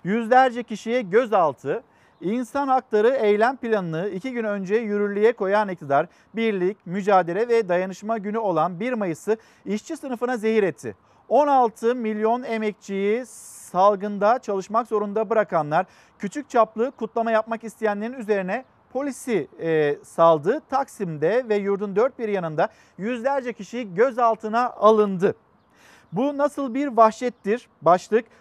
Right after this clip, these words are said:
polisin yerde sürükleyerek ters kelepçeyle gözaltına almaya çalıştığı yurttaşları görüntülemek isteyen gazeteciler genelge var denilerek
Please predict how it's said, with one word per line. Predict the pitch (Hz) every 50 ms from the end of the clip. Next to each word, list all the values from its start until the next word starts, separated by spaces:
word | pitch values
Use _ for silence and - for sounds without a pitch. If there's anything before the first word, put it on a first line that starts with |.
| _ -
polisin | 170 175 196 196 - - - 226 247 277 277 240
yerde | 208 196 190 190 180 226 240
sürükleyerek | - 226 220 - - 220 214 214 214 - _
ters | 202 220 254 247 -
kelepçeyle | - 220 214 202 - - 220 220 220 220
gözaltına | 196 175 202 214 190 220 208 202 202 - 208 208
almaya | 196 196 190 202 233
çalıştığı | 220 - 220 190 165 - 185
yurttaşları | 180 175 180 175 - 190 185 175 - 202 208
görüntülemek | 180 147 180 180 190 190 - 196 190 190 226 233 - _
isteyen | - 196 - - - 180 160 143 135 131 117
gazeteciler | 107 131 160 240 254 - 220 170 156 160 170 190 - _ - - _ _ _ _
genelge | 165 190 208 226 254 285 285 277 233 233 202 175
var | 190 208 226 202 175
denilerek | 190 190 202 226 214 214 220